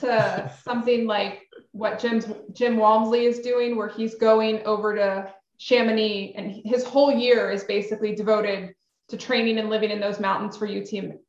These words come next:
U T M B. Hayden Hawks is about to do the same thing.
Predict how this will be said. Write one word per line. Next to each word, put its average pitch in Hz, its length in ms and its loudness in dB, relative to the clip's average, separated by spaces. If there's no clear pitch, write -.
U 226 160 -2
T 233 160 -4
M 202 100 -2
B. 180 200 -6
Hayden 240 340 0
Hawks 226 380 2
is 214 100 -8
about 208 240 0
to 190 80 -10
do 202 100 -10
the 190 80 -12
same 196 340 -6
thing. 165 360 -8